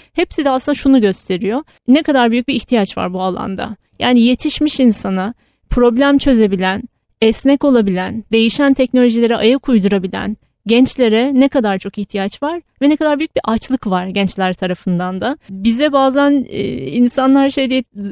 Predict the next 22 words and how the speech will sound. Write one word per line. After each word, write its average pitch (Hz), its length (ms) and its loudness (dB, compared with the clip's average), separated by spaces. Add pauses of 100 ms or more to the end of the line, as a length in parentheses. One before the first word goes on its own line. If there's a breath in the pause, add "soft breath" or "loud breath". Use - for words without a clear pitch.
e, 117 260 -8
tepki 240 320 0
gösteriyor. 202 560 0
Tepki - 300 -6
gösteriyor 269 460 -2
demeyeyim 285 380 6
de, 180 180 -4 (240)
e, 214 60 0
biraz 240 320 2
daha 269 360 -2
kuşkulu 247 380 -2
yaklaşıyor. 208 480 -2
"Ya 208 180 -4
Türkiye'de 247 500 -2
gençler 233 480 -2
biraz 220 240 -2
tembel." 214 420 -4
falan. - 300 -16
Kesinlikle 285 520 2
aynı 202 180 -2
fikirde 185 420 -4
değilim. 185 340 -6